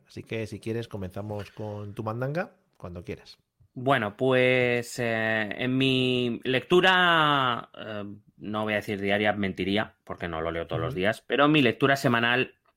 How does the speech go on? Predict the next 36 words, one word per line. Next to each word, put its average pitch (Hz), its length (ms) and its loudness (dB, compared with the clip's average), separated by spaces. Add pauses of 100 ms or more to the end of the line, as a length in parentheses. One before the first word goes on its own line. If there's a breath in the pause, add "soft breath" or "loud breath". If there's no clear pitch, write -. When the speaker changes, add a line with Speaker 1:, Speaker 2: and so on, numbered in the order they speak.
(120)
Speaker 2:
eh, 104 680 0
he 92 40 -2
llegado 104 280 2
a 107 40 4
mi 101 180 0
amado 101 320 2
Washington 101 520 0
Post. 117 240 2
Ya 98 100 2
sabemos 98 420 0
que 92 420 -2
la 92 140 0
redacción 98 640 -2 (680 soft breath)
del 104 120 0
Washington 101 400 0
Post 107 180 0
me 107 200 0
consulta 110 600 0 (120)
muchas 104 280 -2
veces. 107 360 -2 (420)
Speaker 1:
Sí. 101 200 -10 (680)
Speaker 2:
Pero 135 160 2
me 139 120 6
estaba 156 220 0
mosqueando 160 340 2
que 147 60 4
esta 139 180 2
semana 127 300 0
no 117 80 0
me 117 80 0
estaban 110 300 0
llamando 101 340 -4
por 98 100 -6
lo 87 100 -6
que 85 100 -10
sea. - 220 -16